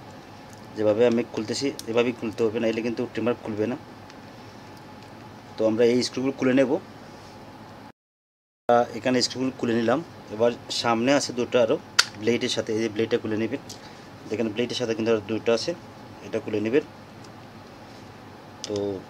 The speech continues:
এগুলো ধরনের trimmer কিন্তু আপনাদের আমি কেন দেখালাম, এটা কিন্তু অনেক problem হয়ে যায় খুলতে, খুবই সমস্যা হয়, কাস্টমারে অনেকে খুলতে পারে না, বলে, "ভাই, কীভাবে খুললেন, কী সমস্যা?" দেখেন, এখন আমি এই, এই, এই সাইডটা খুলে নেব, আমি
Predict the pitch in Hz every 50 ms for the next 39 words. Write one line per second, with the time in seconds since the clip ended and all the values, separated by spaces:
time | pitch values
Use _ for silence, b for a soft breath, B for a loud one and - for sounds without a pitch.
0 | - - - - - - - - - - - - - - - - - - - -
1 | - - - - - - - - - - 117 107 110 135 135 117 113 - 107 135
2 | 131 139 143 135 - 127 123 135 135 135 143 135 127 - 131 120 - 127 123 120
3 | 135 127 131 123 123 127 123 113 - 120 127 127 127 120 120 117 113 139 143 82
4 | 82 90 - 117 117 123 110 - 135 131 - - - - - - - - - -
5 | - - - 104 113 123 120 - - 120 110 120 127 127 127 120 107 113 123 131
6 | - - 120 101 95 90 - 107 104 - 123 117 120 - - 117 110 104 98 -
7 | - 110 139 175 - - - 104 - - - 110 107 110 110 110 107 104 110 117
8 | 113 - - 110 92 - 101 107 104 101 107 95 95 104 104 107 107 107 104 -
9 | - 110 110 110 107 107 - 107 104 101 101 101 101 - - 104 107 104 101 -
10 | 107 104 101 98 - - 98 101 - B B B B B B B B B B B
11 | B - - 104 101 117 110 113 110 - 123 120 120 117 120 123 123 123 123 113
12 | 98 117 127 127 123 101 127 131 123 - 135 127 143 135 - 123 120 120 110 117
13 | 110 104 131 160 - - - - - - - - - - - - - - - -
14 | - - - 98 95 98 98 95 92